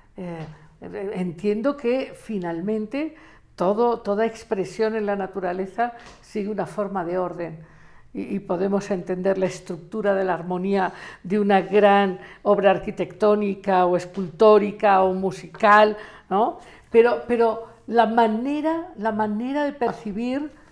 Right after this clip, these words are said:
por ejemplo, percibir, percibir un orden, eh, en, en una determinada estructura de, de funcionamiento de una partícula o de una onda, pero, pero,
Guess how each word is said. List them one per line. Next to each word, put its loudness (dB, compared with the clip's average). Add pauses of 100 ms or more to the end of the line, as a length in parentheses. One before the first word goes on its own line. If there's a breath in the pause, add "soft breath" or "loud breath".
(260 soft breath)
por 2
ejemplo, -4 (440 soft breath)
percibir, -6
percibir -6
un -10
orden, -6 (380 loud breath)
eh, -4
en, -4
en -6
una -2
determinada -4
estructura -4 (360 loud breath)
de, -6
de -10
funcionamiento -6
de -4
una -6
partícula -4
o -4
de -6
una -4
onda, -6 (1160 loud breath)
pero, 2
pero, 0